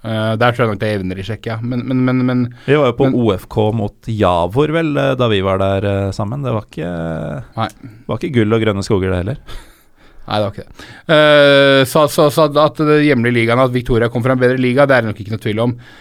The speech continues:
Speaker 1: Eh, jeg tipper at, nå vet jeg ikke helt hvordan det er i Tsjekkia, men jeg tipper at der også må det vel være en liten form for vinterpause.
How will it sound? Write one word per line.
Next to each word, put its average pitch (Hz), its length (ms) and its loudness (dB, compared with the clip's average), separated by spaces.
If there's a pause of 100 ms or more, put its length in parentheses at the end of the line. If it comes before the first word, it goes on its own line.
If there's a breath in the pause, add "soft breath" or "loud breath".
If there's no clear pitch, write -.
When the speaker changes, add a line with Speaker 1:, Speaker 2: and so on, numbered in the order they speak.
(160 loud breath)
Speaker 1:
Eh, 135 600 2 (100)
jeg 143 100 2 (120)
tipper - 340 0
at, 147 100 0
nå 160 80 0
vet 127 160 2
jeg 131 40 -4
ikke 147 100 0
helt 135 80 -2
hvordan 131 140 2
det 117 100 0
er 123 100 0
i - 60 -10
Tsjekkia, 151 260 -4
men 160 120 0
jeg 156 80 -6
tipper 123 180 -2
at 123 60 -2
der 123 200 2
også 165 160 -2
må 131 160 4
det 123 120 0
vel 135 80 0
være 104 280 0
en 117 80 0
liten 110 320 -6
form 101 160 -2
for 104 120 -6
vinterpause. 107 520 -2